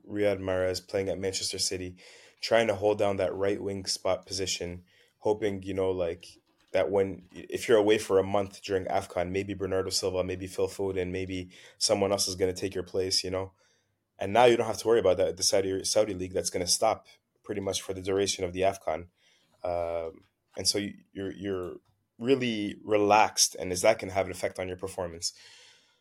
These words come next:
Personally, I, I'm one of the, like, I don't think we can quantify it. Like, I think anybody's speculating, really.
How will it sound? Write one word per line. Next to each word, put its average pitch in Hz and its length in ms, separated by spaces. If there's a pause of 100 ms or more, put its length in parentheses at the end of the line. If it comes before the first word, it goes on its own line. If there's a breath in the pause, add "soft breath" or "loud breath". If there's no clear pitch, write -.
(320)
Personally, 214 640 (1200)
I, 143 160 (340)
I'm 185 280
one 185 120
of 170 60
the, 147 160 (160)
like, 117 160
I 131 80
don't 175 180
think 175 240
we 139 100
can 120 140
quantify 110 640
it. - 140
Like, 95 200
I 98 60
think 117 220
anybody's 110 420
speculating, 90 560
really. 90 400